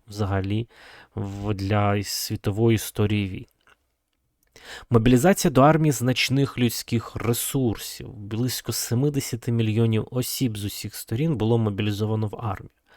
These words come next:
Величезні масштаби руйнувань, яких раніше не знали за жодної війни.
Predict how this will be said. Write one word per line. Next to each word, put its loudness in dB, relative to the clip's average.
Величезні 4
масштаби 0
руйнувань, 4
яких -4
раніше 0
не 0
знали 2
за -2
жодної 0
війни. -4